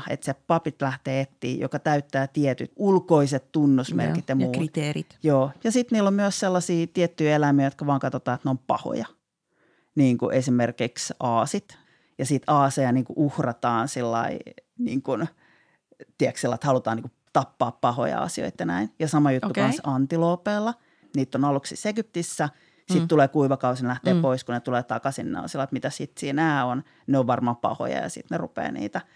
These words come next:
Speaker 1: <laughs>
Speaker 2: Okei.
Speaker 1: sen takia uhraamaan. Ja sit kaikenlaiset tietynlaiset käärmeet. Ja sit tääkin on just sillain, niinku, että käärme voi olla hyvä, mut sit käärme voi myös olla paha. Et niinku, just kun sulla on niinku Meretseger, joka on tällainen, niinku,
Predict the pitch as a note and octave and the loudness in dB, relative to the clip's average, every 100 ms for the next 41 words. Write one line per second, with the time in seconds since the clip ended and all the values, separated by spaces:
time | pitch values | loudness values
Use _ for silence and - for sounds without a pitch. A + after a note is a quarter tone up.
0 | _ - - A#3 - - A#3 E3 F3 E3+ | _ 0 4 8 6 6 6 8 6 6
1 | E3+ E3 D#3+ E3+ D3+ D#3+ E3 F3 - - | 4 6 6 6 6 6 4 2 -4 -20
2 | - - _ - C#3 B2 - - C#3 - | -20 -20 _ 2 4 4 2 0 -2 4
3 | C#3+ C3 C3 B2 B2 - B2 B2 C3 - | 4 4 4 2 0 -2 -2 -2 -4 -4
4 | - C3+ B2 C3+ D3+ D3+ - _ - C3+ | 0 0 0 2 2 0 -4 _ -6 -2
5 | D3+ - D#3+ D#3 C#3 C#3 - C#3 C3 B2+ | -2 4 4 4 0 0 -2 -2 0 0
6 | B2 C3+ C3 D#3+ D3+ C#3+ B2+ C3+ C3 B2+ | -2 -4 -4 0 2 2 0 0 -2 -4
7 | D#3+ D#3+ C#3+ C#3+ - _ _ - - C3+ | -2 0 0 -2 -8 _ _ -14 -12 -8
8 | - B2 B2 - - - B2 A#2+ B2 B2+ | -4 -2 -4 -6 -12 -6 -2 -2 -2 -8
9 | A#2+ - A2+ D3 D#3 _ _ _ _ _ | -8 -4 -2 -2 -6 _ _ _ _ _
10 | C3 A#2+ A#2 A2+ - A2+ - _ _ - | -4 -2 0 0 -2 -4 -6 _ _ -8
11 | C3 - - A#2+ A2+ B2 - B2+ A2+ - | -8 -10 -6 -4 -2 -2 -4 -6 -6 -2
12 | C3+ B2 B2+ - - D3+ D#3+ D#3+ - - | 0 0 -4 -6 -8 -4 -4 -4 -6 -4
13 | C#3 E3 - - - - - | -4 -4 -6 -6 -6 -8 -10